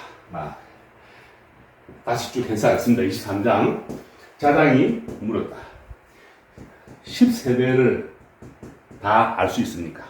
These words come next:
자왈, 공자께서 말씀하셨다. 은나라는 하나의 예법에서 이어받았기 때문에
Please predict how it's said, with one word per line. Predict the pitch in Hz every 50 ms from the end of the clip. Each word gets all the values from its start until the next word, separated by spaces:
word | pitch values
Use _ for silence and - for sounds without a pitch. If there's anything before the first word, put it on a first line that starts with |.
| - - _ _ _ _ _ - - - _ _ _ _ _ _ _ _ _ _ _ _ _ _ _ _ _ _ _ _
자왈, | - 113 110 110 104 - - -
공자께서 | - 120 123 127 123 107 - -
말씀하셨다. | 101 92 76 - - 90 87 78 - - - - - - - - - _ _ - -
은나라는 | 135 135 147 175 180 165 147 127 123 143 143 - - 143 - - - _ _ - - _ -
하나의 | - - 135 135 151 185 214 208 185 160
예법에서 | 151 151 151 - 170 160 143 131 135 - 139 139 151 180 190 - - - - - - - - -
이어받았기 | 175 147 131 - - - - - - 110 104
때문에 | 117 117 117 123 131 113 - - - -